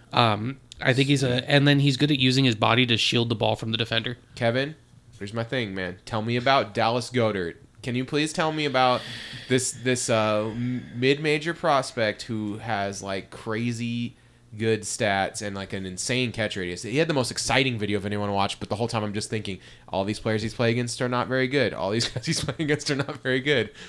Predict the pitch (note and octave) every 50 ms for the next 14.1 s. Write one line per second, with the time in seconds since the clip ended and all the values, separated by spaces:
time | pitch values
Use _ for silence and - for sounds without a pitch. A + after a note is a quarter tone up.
0 | - - - A2+ A2+ D#3 D3 C#3 B2 B2+ A#2+ A2+ A#2 A2 A2 A2 G#2 G2 F#2+ G2
1 | A#2 A2 F#2 E2 - - - G#2+ C#3 E3+ G#3 F3+ C#3+ - - - D3 C#3+ C#3 C3+
2 | C#3 C#3 C#3 C#3+ C#3 C#3 C#3+ D3 C#3 C3+ - C#3+ C#3 C3+ D3 D3+ D3 C#3 C3 -
3 | B2+ B2 C3+ C#3+ C#3 E3 D#3+ D#3 - F3 E3 E3 - - F3 E3+ E3+ D#3+ - -
4 | C3+ A#2+ - B2+ C3 B2+ B2+ B2+ - C3 C3 C3 B2+ B2+ B2 - - - - -
5 | B2 A#2 B2+ A#2+ B2 B2 B2 B2 B2 B2+ A#2+ A2+ - - - - - - A#2+ A#2
6 | A#2+ B2+ C3 D3+ D#3 - F3 E3 E3+ D#3+ - - - - - - - - - -
7 | - B2+ B2 B2+ B2+ B2 - - - A#2+ A2+ A#2+ B2 B2 B2 B2 B2+ - C3+ A2+
8 | B2+ B2+ - C#3 C#3+ D3+ C#3 - A#2 A2+ - - - - - - - - - -
9 | - - - - - B2 A#2+ A#2 A2+ A2+ A2 A2 A2+ B2 B2+ - - - B2+ B2
10 | A#2+ C#3+ C#3 C3+ C3+ B2+ C#3 C3 C3+ C3+ B2+ C3 B2+ B2+ B2 - - - - -
11 | _ _ _ _ - - _ _ _ _ _ _ _ _ _ _ _ _ - C3+
12 | B2 - B2 A#2+ B2 E3+ G3 - - _ _ - - - _ _ _ _ _ _
13 | - - - _ _ - - C#3+ A2+ A2 - - - A2 G#2 G#2+ A#2+ C3+ D#3 E3+
14 | F3+ E3